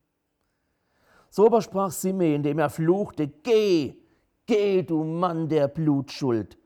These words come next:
du Belialsmensch.“ Belial ist der Teufel, ne? „Du Teufelsmensch“, sagt der zu König David, der Auserwählte Gottes war.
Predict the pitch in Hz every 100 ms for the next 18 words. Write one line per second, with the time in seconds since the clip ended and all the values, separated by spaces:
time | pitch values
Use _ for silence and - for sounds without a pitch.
0 | _ - 170 170 - - 208 214 196 170
1 | 143 135 - 131 110 101 - - _ _
2 | _ _ _ _ _ _ - 110 117 110
3 | 98 95 110 107 123 104 95 - _ _
4 | _ _ _ _ _ _ _ _ _ _
5 | 120 - - - 131 127 - 104 95 -
6 | _ _ _ _ _ - - 196 196 _
7 | 117 104 - 113 127 107 110 - 156 175
8 | 117 - _ _ _ 110 101 139 127 113
9 | 110 113 - - 156 110 110